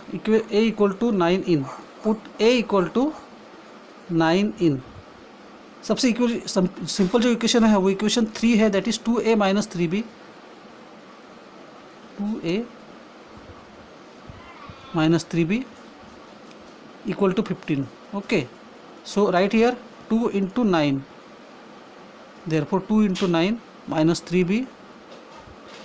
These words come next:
equal to fifteen, equal to fifteen, therefore two nines are eighteen, minus three B equal to fifteen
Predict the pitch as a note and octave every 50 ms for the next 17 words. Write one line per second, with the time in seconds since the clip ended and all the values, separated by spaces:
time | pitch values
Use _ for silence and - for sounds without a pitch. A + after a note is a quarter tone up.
0 | - - - - - - E3+ - G3+ F#3+ F#3 E3 - F#3+ - - - - - D#3+
1 | C#3 C#3 C3+ C#3 - - - - - - - - - - - - - - - -
2 | - - - - - - - F#3 - - F#3 E3+ D#3+ - C4+ D4+ - - - -
3 | - - - - - - - - - - F3 - - E3 C#3+ C#3+ D3 E3 E3+ D#3+
4 | E3 G#3 A3+ C4+ B3+ - - - - - - - - - - - - G#3+ G#3+ G#3
5 | G3 G3+ F#3+ A3 A3 A3 G3 F#3 F3+ - G#3 F3 D3 A#2+ A2+ - - - - -
6 | - - - - - - - - - - - - - - - E3 D#3+ E3 F#3 F#3
7 | F3+ - - E3+ F#3 E3+ E3 D#3+ C3+ B2+ - - - - - - - - - -
8 | - - - - - - - - - - - - - - - F3 D3+ - F3 D#3+
9 | D3+ F3 D#3+ - E3 - - - G#3 A3+ A#3+